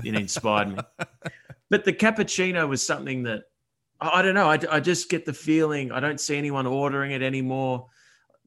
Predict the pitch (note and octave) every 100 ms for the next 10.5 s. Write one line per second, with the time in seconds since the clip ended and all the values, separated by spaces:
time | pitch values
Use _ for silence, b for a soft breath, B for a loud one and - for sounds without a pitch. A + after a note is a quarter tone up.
0 | - G#2+ C3 A2+ A#2+ A2 A#2+ B2 B2+ C3
1 | B2+ A2 A2+ B2 A#2+ A#2 A#2+ A2+ A#2+ A2
2 | - A2 G2+ B2 A#2 G#2+ A2+ A#2+ A#2 A#2+
3 | B2 A#2 B2 - A#2+ A#2+ - B2+ B2+ B2+
4 | D#3+ - _ _ _ b b b _ F3
5 | - B2+ C#3+ - - - - G#3 G#3+ G#3+
6 | B2+ - _ b b b b b b -
7 | C3 - B2+ - - _ - G#2+ A#2+ C#3
8 | D#3 - A2+ A2 G#2+ - A#2+ - G2+ G2+
9 | G2+ G#2+ A2+ G#2+ G#2+ - _ B2 C3 B2+
10 | A2 A#2 D#3+ -